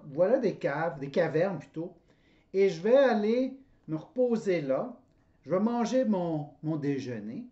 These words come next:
du fromage blanc et du fromage à base de,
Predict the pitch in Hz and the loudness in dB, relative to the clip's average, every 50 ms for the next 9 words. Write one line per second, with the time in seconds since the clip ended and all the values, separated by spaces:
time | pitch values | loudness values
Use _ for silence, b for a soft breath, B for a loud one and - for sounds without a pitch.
0 | _ _ _ _ _ _ - 120 - - - - - 120 110 110 110 110 107 107 | _ _ _ _ _ _ -20 -20 -20 -20 -20 -16 -12 -10 -8 -8 -10 -10 -12 -14
1 | - 113 113 123 123 127 143 156 151 - b b b b b b - 143 135 135 | -16 -12 -10 -8 -6 -6 -6 -8 -8 -12 b b b b b b -12 -8 -6 -4
2 | 131 127 127 123 127 123 123 120 - - _ - 131 120 123 123 120 120 120 120 | -4 -4 -4 -4 -6 -8 -10 -14 -20 -20 _ -14 -12 -10 -8 -8 -10 -10 -10 -10
3 | 120 120 120 120 120 120 117 117 110 110 - - - _ - 123 113 120 120 117 | -10 -10 -10 -10 -10 -10 -10 -10 -12 -14 -16 -20 -20 _ -16 -12 -10 -10 -8 -10
4 | 110 117 113 110 | -10 -12 -12 -14